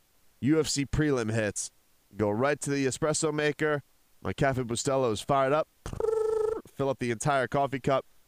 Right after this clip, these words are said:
Should get me through the main card. But I'm telling you, like, it was, uh, it was, it was a bit of a struggle last night for, for your boy Tobin as far as getting through the fights. And it wasn't like it was a boring night of fights.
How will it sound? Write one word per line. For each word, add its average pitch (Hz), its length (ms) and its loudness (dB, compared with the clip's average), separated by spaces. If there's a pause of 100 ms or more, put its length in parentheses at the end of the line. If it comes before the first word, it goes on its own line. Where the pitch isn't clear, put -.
(200)
Should 160 260 0
get 135 140 0
me 135 80 -4
through 135 220 -4
the 113 60 -4
main 131 200 -2
card. 98 240 -2
But 92 80 -4
I'm 185 140 -4
telling 190 340 -2
you, 87 80 -6
like, 101 180 -4
it 160 80 -2
was, 165 280 -2
uh, 127 400 2
it 156 100 -2
was, 151 300 -2
it - 80 -2
was 151 200 -2
a 123 280 0
bit 143 240 -2
of 240 80 -2
a 120 60 -2
struggle 220 420 2
last 98 320 0
night 95 240 -2 (500)
for, 113 480 2
for - 140 -4
your 123 100 2
boy 110 240 0
Tobin 92 460 -4 (120)
as 107 220 0
far 123 240 2
as 107 100 0
getting 110 280 -2
through 120 160 0
the 104 80 -2
fights. 101 340 0
And 98 100 -2
it 113 60 0
wasn't 170 380 0
like 156 200 0
it 143 60 0
was 120 140 2
a 98 80 0
boring 135 480 -2
night 101 180 0
of 92 80 -4
fights. 123 380 -2